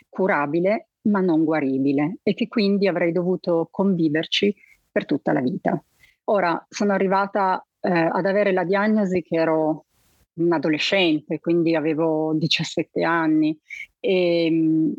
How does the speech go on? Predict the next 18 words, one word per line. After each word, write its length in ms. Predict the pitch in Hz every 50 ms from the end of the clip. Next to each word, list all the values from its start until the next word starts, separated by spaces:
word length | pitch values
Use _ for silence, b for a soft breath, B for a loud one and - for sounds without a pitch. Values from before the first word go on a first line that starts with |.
| - _
ed 200 | - 202 185 180
è 40 | 202
stata 360 | 196 - - 226 214 - 208
veramente 420 | 185 196 202 196 208 226 220 -
un 180 | 233 202 185 160 -
po' 220 | _ - 175 180 190
una 240 | 185 165 160 160
sentenza 600 | 160 - - 165 160 - - 180 175 180 - - 160
senza 340 | - 165 165 160 - - 151
appello, 540 | - _ _ 165 - - - 170 160 160
no? 280 | 156 160 170 165 170 156
Cioè, 200 | 151 - 180 160
proprio 320 | 151 - 175 170 - 180 165
non 160 | 165 160 160
ha 160 | 170 165 165
lasciato 400 | 156 143 - - - 156 - 175
molto 260 | 165 160 160 - -
scampo 720 | 165 - - - 180 170 160 160 160 156 - - 170 165